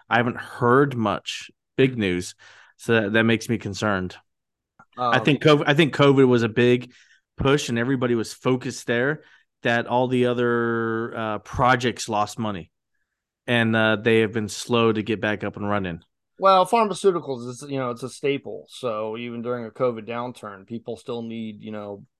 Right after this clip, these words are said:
Speaker 2: their, uh, their drugs.
Speaker 1: Yeah,
Speaker 2: So
Speaker 1: but I'm talking about the research and development areas in order to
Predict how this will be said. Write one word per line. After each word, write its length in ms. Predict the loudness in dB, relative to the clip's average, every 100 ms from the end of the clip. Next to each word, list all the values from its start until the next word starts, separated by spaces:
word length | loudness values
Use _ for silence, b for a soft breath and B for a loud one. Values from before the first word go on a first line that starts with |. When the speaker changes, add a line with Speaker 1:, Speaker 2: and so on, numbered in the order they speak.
| -12
Speaker 2:
their, 300 | -8 -6 -6
uh, 320 | -6 -6 -8 -12
their 220 | -12 -10
drugs. 520 | -8 -8 -8 -14 -20 -20 B B
Speaker 1:
Yeah, 260 | 4 8 8
Speaker 2:
So 80 | 6
Speaker 1:
but 80 |
I'm 100 | 4
talking 260 | 6 6 6
about 200 | 4 6
the 80 | 4
research 440 | 4 2 2 0
and 120 | -2
development 520 | -2 2 2 0 -6 -6
areas 460 | -4 -2 0 -2 -4
in 180 | -6
order 280 | -2 -2 -2
to 580 | -4 -2 0 0 0 -4